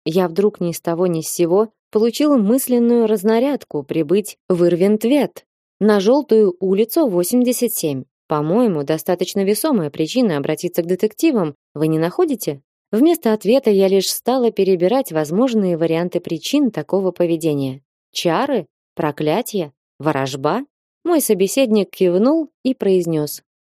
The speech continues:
"Скорее третье, судя по внутренним ощущениям".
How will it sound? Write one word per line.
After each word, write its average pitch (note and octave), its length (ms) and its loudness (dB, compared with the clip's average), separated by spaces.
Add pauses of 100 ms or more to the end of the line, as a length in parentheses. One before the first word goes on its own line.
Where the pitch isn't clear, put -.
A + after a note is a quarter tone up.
(180)
"Скорее C4+ 440 2
третье, A3 600 0 (140)
судя F#3 320 0
по E3 240 0
внутренним D#3 560 0
ощущениям". D3 760 -4